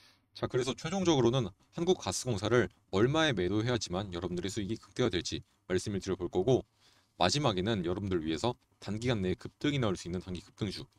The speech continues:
준비해왔으니까 여러분들 기대하셔도 좋을 것 같습니다. 아마 제 영상 많이 보신 분들은 아실 거예요. 제가 지난 영상들에서 뭐 고려시멘트 통해서 하루 만에 삼십 프로 수익 만들어 드렸었고, 이 밖에도 사조 대림 통해서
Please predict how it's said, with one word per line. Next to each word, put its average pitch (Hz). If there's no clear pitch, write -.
준비해왔으니까 101
여러분들 90
기대하셔도 110
좋을 85
것 78
같습니다. 73
아마 117
제 -
영상 139
많이 107
보신 135
분들은 131
아실 82
거예요. 76
제가 107
지난 120
영상들에서 107
뭐 -
고려시멘트 139
통해서 127
하루 143
만에 110
삼십 -
프로 110
수익 98
만들어 82
드렸었고, 123
이 110
밖에도 113
사조 175
대림 87
통해서 107